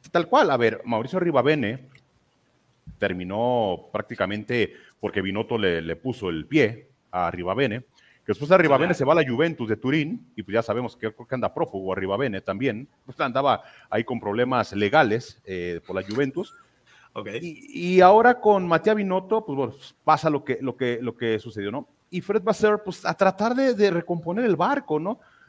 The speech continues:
Speaker 1: No parecía, no sé, Andri, si no me dejará mentir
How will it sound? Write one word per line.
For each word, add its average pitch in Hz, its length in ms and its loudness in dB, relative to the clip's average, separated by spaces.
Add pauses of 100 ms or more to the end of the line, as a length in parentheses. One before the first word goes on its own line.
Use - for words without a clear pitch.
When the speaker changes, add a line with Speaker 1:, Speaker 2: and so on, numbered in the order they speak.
(240)
Speaker 1:
No 185 240 0
parecía, 208 720 4 (120)
no 135 180 -4
sé, 170 140 0
Andri, 160 240 0
si 110 240 -10 (280)
no 120 160 -4
me 151 80 -2
dejará 110 200 -2
mentir 123 360 -6